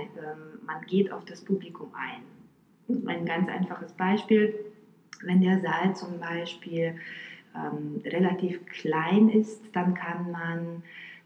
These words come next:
ähm, die, die, ähm, leisen Töne ja noch leiser gestalten und man kann auch mit den Pausen arbeiten, die zwischen den Tönen sind und man kann sich die Spannung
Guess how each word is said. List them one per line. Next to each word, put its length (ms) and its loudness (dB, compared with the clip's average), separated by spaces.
ähm, 300 -8
die, 540 -2
die, 420 -12
ähm, 600 -16
leisen 560 8
Töne 340 0
ja 260 -6
noch 300 2
leiser 440 2
gestalten 800 -6
und 280 -8
man 200 -6
kann 240 -6
auch 380 -8
mit 160 -4
den 380 -10
Pausen 480 2
arbeiten, 600 -8
die 180 -10
zwischen 420 -6
den 200 -4
Tönen 420 -4
sind 320 -12
und 200 -20
man 160 -16
kann 240 -8
sich 300 -8
die 140 -8
Spannung 680 -4